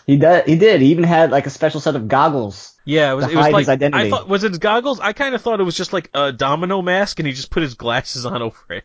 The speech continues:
Speaker 1: Maybe, maybe that was it.
Speaker 2: <laughs>
Speaker 1: Maybe that was it. <laughs> Even better. <laughs>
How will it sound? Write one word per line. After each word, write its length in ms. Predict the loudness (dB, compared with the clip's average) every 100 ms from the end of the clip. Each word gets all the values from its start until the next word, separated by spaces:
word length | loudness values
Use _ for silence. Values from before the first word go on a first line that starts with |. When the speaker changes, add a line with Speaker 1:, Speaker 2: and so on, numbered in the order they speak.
| 0
Speaker 1:
Maybe, 220 | 2 2
maybe 260 | 2 2 4
that 160 | 2 0
was 160 | -4
it. 180 | -6 -4
Speaker 2:
<laughs> 60 | -4
Speaker 1:
Maybe 180 | -2
that 140 | -2 -2
was 140 | -4
it. 100 | -4 -4 -6 -8 -8
<laughs> 380 | -4 -4 -6 -4
Even 260 | 2 4 4
better. 340 | 2 0 -6 _ _ -8
<laughs> 120 | -8